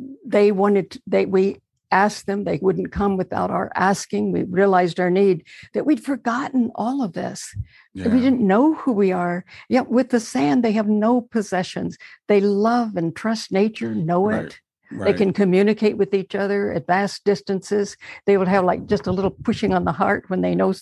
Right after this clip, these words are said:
Speaker 1: something's coming through. I mean, we have so many abilities we know nothing about,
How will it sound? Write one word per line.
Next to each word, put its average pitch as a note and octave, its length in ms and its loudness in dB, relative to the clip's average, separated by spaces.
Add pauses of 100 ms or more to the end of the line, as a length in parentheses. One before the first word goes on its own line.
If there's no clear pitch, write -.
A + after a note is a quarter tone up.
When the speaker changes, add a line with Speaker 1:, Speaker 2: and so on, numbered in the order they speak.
(100)
Speaker 1:
something's F3 380 -2
coming F#3+ 340 -4
through. G3+ 380 -2 (260)
I A3 80 -2
mean, B3+ 280 2
we D#4 160 4
have C#4 200 0
so - 520 -6
many B3+ 400 4
abilities A3+ 580 0
we G#3 120 -2
know G3 160 -4
nothing G#3+ 420 -4
about, A#3+ 500 -2